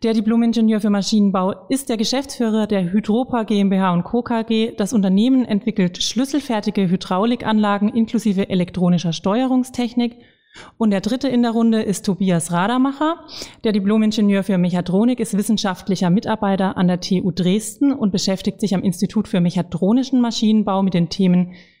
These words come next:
Steuerung und Regelung von Antriebssystemen und Energieeffizienz in der Antriebstechnik. Aktuell arbeitet er an einer Studie für das Bundesumweltamt, in der es darum geht, Energie und Kosten zu sparen, indem pneumatische und hydraulische Antriebe optimiert werden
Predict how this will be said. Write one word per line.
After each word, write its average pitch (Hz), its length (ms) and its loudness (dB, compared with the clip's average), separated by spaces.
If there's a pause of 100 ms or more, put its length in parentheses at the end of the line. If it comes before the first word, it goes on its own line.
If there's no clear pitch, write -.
(100)
Steuerung 254 720 0
und 185 180 2
Regelung 214 640 0 (100)
von 180 120 0
Antriebssystemen 254 1000 -2
und 202 200 -2
Energieeffizienz 202 920 0
in 190 140 0
der 196 120 -2
Antriebstechnik. 175 960 -2 (760)
Aktuell 233 400 -4
arbeitet 214 360 -2
er 202 120 -2
an 190 100 0
einer 180 220 0
Studie 254 380 0
für 247 140 -2
das 185 280 -4
Bundesumweltamt, 240 1160 0 (680)
in 226 120 2
der 214 140 0
es 220 100 -6
darum 208 260 0
geht, 226 240 -2
Energie 202 480 0
und 233 140 0
Kosten 214 420 -2
zu 277 100 -2
sparen, 240 440 -2
indem 202 260 0
pneumatische 208 800 0
und 220 260 -2
hydraulische 190 540 -2
Antriebe 185 400 -2
optimiert 175 600 0
werden 277 400 0